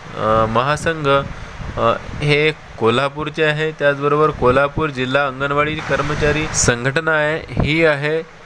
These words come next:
कोल्हापूरची. तर अशा प्रकारे हे आठ, आठ ते सात ते आठ, अ, जे कर्मचारी, अ, कृती समिती आहे यांची, संघटनांची बनवून, तर यांनी हे प्र-, परिपत्रक काढलं आहे. इथं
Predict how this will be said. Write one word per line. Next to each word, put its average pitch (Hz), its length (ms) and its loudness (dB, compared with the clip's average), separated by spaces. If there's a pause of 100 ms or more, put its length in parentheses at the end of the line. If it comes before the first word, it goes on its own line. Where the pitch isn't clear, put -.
(100)
कोल्हापूरची. 120 720 0 (100)
तर 113 120 2
अशा - 320 0
प्रकारे 151 520 2
हे 156 100 0 (240)
आठ, 120 280 0 (460)
आठ 120 240 0 (220)
ते 160 320 2
सात 135 440 -2 (140)
ते 151 60 2
आठ, 151 200 2 (300)
अ, 110 180 4
जे 107 160 -2
कर्मचारी, 143 640 0 (640)
अ, 107 260 4 (240)
कृती 127 240 0
समिती 143 440 0
आहे 135 200 2
यांची, 127 480 -6
संघटनांची 120 640 0
बनवून, 120 280 0 (580)
तर 156 160 4 (340)
यांनी 131 340 2
हे 180 200 2
प्र-, 151 400 0
परिपत्रक 139 440 0
काढलं 107 200 2
आहे. 110 100 4
इथं 135 140 -2